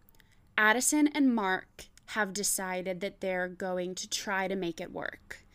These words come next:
Um, Meredith is now with Derek, very off and on, but, you know, this isn't a Meredith and Derek podcast. I'm glad it's not, honestly. Um, anyway, Addison and Mark have this bet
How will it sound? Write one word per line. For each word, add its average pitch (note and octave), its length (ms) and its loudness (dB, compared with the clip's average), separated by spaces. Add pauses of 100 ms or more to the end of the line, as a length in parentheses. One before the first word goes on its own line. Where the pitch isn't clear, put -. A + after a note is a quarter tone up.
(420)
Um, F3+ 420 2
Meredith G3 380 2
is F#3+ 140 -4
now F#3 260 -2
with F3+ 440 -4 (100)
Derek, F3 540 -2
very C4 320 -2
off B3+ 220 -2
and A3 100 -2
on, G3 340 0
but, G3+ 220 -2
you A3 120 -6
know, G#3 140 -2
this G#3 180 -4
isn't G3+ 220 -4
a F#3 100 -6
Meredith F3 480 -4
and F#3 160 -8
Derek E3+ 260 -6
podcast. A#3 760 -6 (420)
I'm F3 80 -14
glad E3 300 -4
it's - 180 -10
not, C#4 340 0
honestly. B3+ 600 -2 (380)
Um, G3+ 480 2
anyway, F3+ 480 -2 (360)
Addison A#3+ 580 2
and G3+ 460 -2 (140)
Mark F#3+ 680 -6 (800)
have F#3+ 300 -4
this G3 180 -2
bet F3+ 420 -2